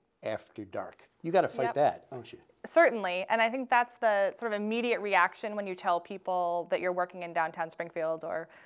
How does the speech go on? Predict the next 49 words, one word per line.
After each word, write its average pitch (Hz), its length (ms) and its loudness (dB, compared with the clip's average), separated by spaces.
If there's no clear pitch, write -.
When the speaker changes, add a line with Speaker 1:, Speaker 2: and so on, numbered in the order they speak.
Speaker 2:
you - 40 -8
know, 175 120 -2
"Why 202 160 6
don't 233 100 2
you 254 60 -2
come 277 140 -2
to 277 60 4
dinner 285 220 2
downtown?" 220 600 4
And 175 120 -4
their 180 80 2
immediate 180 320 -2
reaction 175 440 0
is 165 80 -8
sort 165 160 -2
of 160 100 -12
the 214 80 -4
perception 202 480 2
that 170 120 2
it's 175 200 -6
not 190 280 2
safe. - 480 -4
Um, 226 60 0
and 170 680 -2
I 214 100 4
think 233 180 -2
you're 208 100 2
right 185 220 4
in 190 100 -6
that 175 200 0
there's 180 180 0
some 226 320 0
level 208 320 6
of 190 200 0
reality, 196 420 2
but 208 160 2
really 185 320 2
the, 170 260 0
the 196 100 -4
biggest 247 340 6
thing 226 140 2
we're 196 80 4
up 185 160 2
against 190 260 -4
is 185 80 -8
the 175 80 -10
perception. 185 580 -4
And 233 140 -6
so 180 300 0